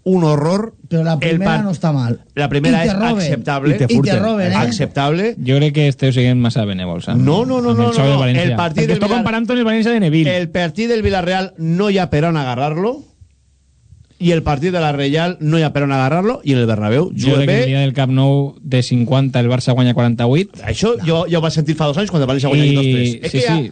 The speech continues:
Speaker 1: que cada volta
Speaker 4: Bueno.
Speaker 1: que vayas
Speaker 2: Pedro,
Speaker 1: al Barça és
Speaker 2: Pedro,
Speaker 1: perquè estic
Speaker 2: anem a
Speaker 1: sort.
Speaker 2: veure.
Speaker 4: Jo dic lo que pense, i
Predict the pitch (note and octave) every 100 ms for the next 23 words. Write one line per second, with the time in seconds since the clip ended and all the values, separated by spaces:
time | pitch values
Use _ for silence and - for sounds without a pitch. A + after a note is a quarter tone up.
0 | - - F3+ F3+ A3+ D#3+ A3+ A#3+ B3 A#3+
1 | E3+ - C4 B3+ G#3 A#3+ A3+ E3+ G#3 G3+
2 | A#3+ A#3+ G3+ C#3+ B2 - - - - -
3 | - C#3 G#3 C4+ C4 A3 G3 - G3 F#3+